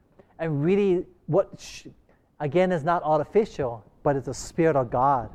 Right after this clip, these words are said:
right? So I'm not, this is not a class. Again, you're not hanging fruits of obedience on top of you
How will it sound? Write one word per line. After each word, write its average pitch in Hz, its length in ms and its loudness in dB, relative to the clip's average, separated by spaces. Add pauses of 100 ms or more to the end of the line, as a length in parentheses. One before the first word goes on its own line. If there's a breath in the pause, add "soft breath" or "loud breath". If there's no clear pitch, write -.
right? 120 220 -6 (540 soft breath)
So 131 300 -6 (180 soft breath)
I'm 156 160 0
not, 202 260 2 (300)
this 190 160 2
is 254 80 -2
not 247 220 4
a 254 40 4
class. 196 720 0 (1120)
Again, 147 400 -4 (320)
you're 165 100 -2
not 196 220 -2
hanging 202 460 -4 (440)
fruits 208 520 -2
of 156 240 -2
obedience 185 500 -4
on 160 100 -10
top 180 300 -2
of 156 60 -6
you 143 240 -4